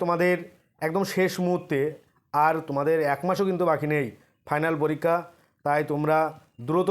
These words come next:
প্রশ্নগুলো দেখে নাও। আর এই পাঁচটা প্রশ্ন তোমরা ভালো করে প্র্যাকটিস করো, তাহলে কিন্তু তোমাদের যারা দেখবে একটু দুর্বল বা ভালো হচ্ছে না, এখনও প্রিপারেশন নেওনি, তারা তোমরা যদি এই কুড়ি থেকে পঁচিশ দিন বাকি আছে, তোমরা যদি এই পাঁচটা প্রশ্ন ভালো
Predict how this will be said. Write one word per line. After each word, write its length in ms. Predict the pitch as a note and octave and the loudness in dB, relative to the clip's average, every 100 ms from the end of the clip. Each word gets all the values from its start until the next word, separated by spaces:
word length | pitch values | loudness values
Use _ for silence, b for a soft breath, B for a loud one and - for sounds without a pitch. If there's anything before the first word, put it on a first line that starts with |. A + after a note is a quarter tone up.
| F3+ | 0
প্রশ্নগুলো 360 | E3+ F3+ F#3 F#3+ | -2 -2 -2 0
দেখে 140 | E3 F3 | 0 0
নাও। 100 | F#3 | 2
আর 60 | F3+ | 2
এই 60 | F3 E3+ | 2 0
পাঁচটা 320 | D#3+ C#3+ F#3+ F3+ | -2 0 -4 -2
প্রশ্ন 160 | D#3+ F3 D#3+ | -4 -4 -4
তোমরা 140 | D3+ C#3 | -4 -2
ভালো 120 | D3 D3+ | -2 0
করে 140 | E3+ F#3+ F#3+ B B - | 0 -2 -6 B B -2
প্র্যাকটিস 340 | D#3 D#3 F3+ F#3 | -2 -2 -2 0
করো, 140 | D#3+ D#3+ | 2 4
তাহলে 180 | E3+ G3 F#3+ | 2 2 0
কিন্তু 160 | F#3+ G3 | -2 -2
তোমাদের 280 | F#3 F#3 F#3+ F3 - B2+ | 0 2 0 -2 -6 -2
যারা 140 | D#3 E3 | 0 0
দেখবে 220 | E3+ D#3 F3 E3 B B - | -2 -2 -2 -4 B B -8
একটু 140 | C#3 D#3 C#3+ | -4 -2 0
দুর্বল 420 | D#3 D#3 D#3 D#3 C#3 | 2 4 4 2 0
বা 120 | C#3 C#3 C#3+ - _ _ _ | 0 0 -4 -16 _ _ _
ভালো 300 | B2+ C#3+ E3+ E3+ | -4 0 2 2
হচ্ছে 180 | F3 F#3+ | 0 0
না, 60 | F3+ | 0
এখনও 200 | D3+ F3+ F#3 | 0 -2 -2
প্রিপারেশন 440 | D#3+ E3 E3+ E3 F3+ | 0 0 0 0 0
নেওনি, 260 | F3 F3 F#3+ F#3+ B B - | 0 0 -2 -6 B B 2
তারা 180 | E3+ F#3+ | 2 4
তোমরা 160 | F#3+ F#3+ F#3+ | 2 2 2
যদি 140 | F#3 F#3+ - F#3+ | -2 -6 0 2
এই 80 | G#3 G3+ G3+ b b b - | 2 -2 -10 b b b -6
কুড়ি 180 | E3+ F#3 | -2 0
থেকে 140 | G3 G#3 | 0 0
পঁচিশ 220 | E3+ D#3+ F3 | 0 0 -2
দিন 80 | F#3 E3+ | 2 2
বাকি 160 | E3 F3+ | 4 2
আছে, 140 | F#3 D#3 | 2 0
তোমরা 180 | D#3 D#3+ E3+ | 0 0 0
যদি 120 | E3+ E3+ | 0 0
এই 40 | D#3 | 0
পাঁচটা 280 | D3 - G3 | -2 0 -2
প্রশ্ন 180 | F3+ E3 E3 | 0 -2 0
ভালো 120 | D3 | 0